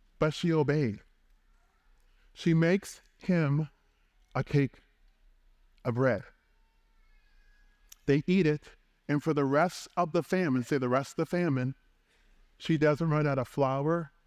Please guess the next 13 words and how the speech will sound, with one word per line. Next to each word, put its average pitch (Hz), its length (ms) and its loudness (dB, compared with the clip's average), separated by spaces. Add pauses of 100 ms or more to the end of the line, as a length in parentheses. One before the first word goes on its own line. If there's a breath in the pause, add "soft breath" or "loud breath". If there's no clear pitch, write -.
(140)
oil, 135 560 0
or 123 140 4
bread. 113 340 0 (1600)
A 147 140 2
while 151 340 2
later, 151 600 0 (1400)
the 147 100 0
child 143 420 -2
dies. 127 520 -6 (1600)
Say - 140 -2
the 131 120 0
child 131 380 -2
dies. 120 440 -6